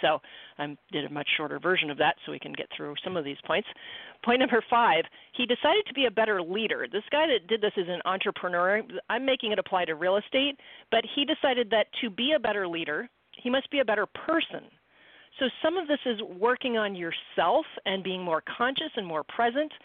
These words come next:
so that you can deal with the rejection aspect. And point number six, <clears throat> there's a website that's actually, he, he calls it rejection therapy dot com. It's a game where people come up with, uh, rejection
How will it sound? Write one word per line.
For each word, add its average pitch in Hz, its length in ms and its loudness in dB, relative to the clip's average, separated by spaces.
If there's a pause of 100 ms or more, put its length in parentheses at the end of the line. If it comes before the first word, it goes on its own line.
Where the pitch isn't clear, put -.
(420)
so 240 100 4
that 233 160 0
you 220 120 -4
can 214 240 -4
deal 233 320 2
with 165 240 0 (500)
the 180 100 -4
rejection 180 520 0
aspect. - 520 -4 (200)
And 175 280 0
point 285 160 2
number 226 180 2
six, - 360 -2 (240)
<clears throat> 277 240 0
there's 214 180 2
a 202 40 -4
website 202 480 0
that's 175 120 -6 (280)
actually, 170 360 -2
he, 170 200 -12
he - 160 -18
calls 175 260 2
it 165 100 -4
rejection 175 640 2
therapy 190 420 2
dot 170 260 2
com. 170 340 0 (380)
It's - 200 2
a 208 80 4
game 190 520 -2 (800)
where 202 140 2
people 220 340 2
come 202 160 0
up 185 200 4
with, 175 220 2 (500)
uh, 170 320 2 (220)
rejection 208 560 2